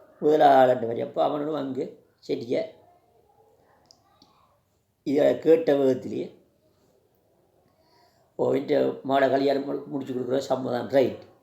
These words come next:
அப்ப அந்த அரசு அங்கே அவற்ற விஷயம் முடிஞ்சுது அங்கே. அப்ப ஏற்கனவே இங்க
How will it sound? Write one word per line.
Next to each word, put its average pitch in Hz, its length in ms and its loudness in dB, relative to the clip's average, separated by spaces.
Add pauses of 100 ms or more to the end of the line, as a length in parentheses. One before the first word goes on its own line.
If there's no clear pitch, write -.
(140)
அப்ப - 180 -20
அந்த 147 240 -2
அரசு 151 260 -2
அங்கே 143 280 -4 (460)
அவற்ற 143 280 0
விஷயம் 139 320 -4
முடிஞ்சுது 127 320 -4
அங்கே. 104 240 -8 (1120)
அப்ப - 180 -8 (1000)
ஏற்கனவே 147 540 0
இங்க 160 180 -4